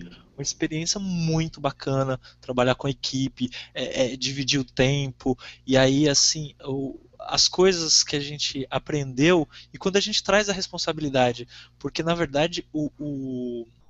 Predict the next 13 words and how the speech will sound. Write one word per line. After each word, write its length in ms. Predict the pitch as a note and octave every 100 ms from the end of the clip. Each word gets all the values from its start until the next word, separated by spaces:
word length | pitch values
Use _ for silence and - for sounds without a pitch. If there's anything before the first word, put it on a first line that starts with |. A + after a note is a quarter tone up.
| - - -
a, 280 | C3 - - _ _ -
cada 240 | F#3 F#3 F3
um 180 | G3 C4+
ficou 640 | - A3 - G3 G#3 C4 - -
com 260 | G#3+ G3+ F#3+
uma 260 | F3+ G3+ G#3+
responsabilidade, 1400 | F#3+ - - F3 - D#3 D3 C3+ B2+ C#3 G3+ F#3+ C#3+ B2+ - - - _
e 280 | - C3 C#3+
assim, 180 | F#3+ B3+
ninguém 300 | G#3 F#3 C4
mais 260 | B3+ G3+ E3
ia 100 | D#3
fazer, 520 | - C3+ B2+ A#2